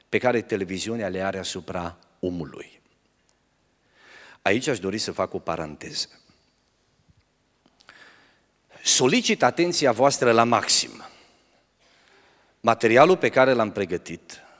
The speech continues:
este pregătit ca urmare a studierii, a lecturării a câtorva mii de pagini studii de specialitate în acest domeniu. Aici v-aș recomanda o carte scrisă de un român,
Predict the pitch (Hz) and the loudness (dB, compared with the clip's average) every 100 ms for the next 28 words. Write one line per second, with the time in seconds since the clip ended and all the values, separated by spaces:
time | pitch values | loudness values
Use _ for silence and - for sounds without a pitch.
0 | _ - 117 - 120 131 120 123 185 - | _ -10 -8 -4 -4 -4 -4 -4 -4 -2
1 | 139 127 123 156 147 151 147 - 120 113 | 0 0 0 0 0 0 -2 -2 0 2
2 | 110 95 - - - - - 113 107 127 | 0 -6 -12 -12 -12 -12 -10 -8 -2 -2
3 | 135 123 101 104 - 107 123 131 131 113 | 0 -2 -2 -6 -8 -6 -4 -4 -4 -8
4 | - - 113 107 101 120 135 110 - 117 | -12 -8 -6 -4 -6 -6 -6 -8 -4 -2
5 | 110 101 110 110 - - 117 107 92 - | -2 -4 -10 -8 -10 -8 -8 -8 -10 -10
6 | 104 - 87 85 101 98 104 - 98 92 | -10 -6 -8 -6 -8 -6 -8 -8 -8 -8
7 | - 90 90 90 80 - - _ _ _ | -8 -10 -6 -6 -6 -14 -20 _ _ _
8 | _ _ _ _ _ _ _ - - - | _ _ _ _ _ _ _ -20 -20 -8
9 | 87 98 120 113 101 95 - 98 92 80 | -6 -6 -2 -2 -2 -6 -4 -4 -4 -6
10 | 69 80 _ _ _ _ _ 120 127 - | -10 -10 _ _ _ _ _ -4 0 4
11 | 135 104 - - - - 147 143 131 131 | 4 4 -8 -8 -6 -2 -2 -2 -2 0
12 | 127 131 117 - - - | 2 2 2 -6 -10 -20